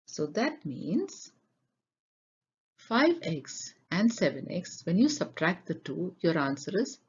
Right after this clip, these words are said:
ten. So let's do that. Seven x, the greater one, minus five x equals ten. So let's find x. Okay, seven minus five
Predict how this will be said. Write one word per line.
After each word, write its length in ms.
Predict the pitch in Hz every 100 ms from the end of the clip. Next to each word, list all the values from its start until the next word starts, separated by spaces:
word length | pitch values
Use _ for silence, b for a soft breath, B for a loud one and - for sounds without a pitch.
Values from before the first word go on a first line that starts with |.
| _ -
ten. 260 | 135 - - _
So 180 | - 180
let's 300 | 175 262 -
do 140 | 127 185
that. 280 | 156 214 - _ _ _
Seven 500 | - - 262 269 180
x, 300 | 131 165 -
the 160 | - 147
greater 400 | - 143 143 151
one, 400 | 143 156 302 320 - -
minus 520 | 160 165 196 320 -
five 340 | - 135 127 - -
x 340 | 175 - - _ _ _ _ -
equals 640 | 160 - - 165 294 - - _ _ _
ten. 460 | 185 147 151 294 - _ _
So 160 | - 185
let's 260 | 311 -
find 400 | - 156 170 156 -
x. 240 | 185 -
Okay, 260 | - - 294
seven 460 | 294 208 220 294 247
minus 340 | 170 147 -
five 320 | - 135 139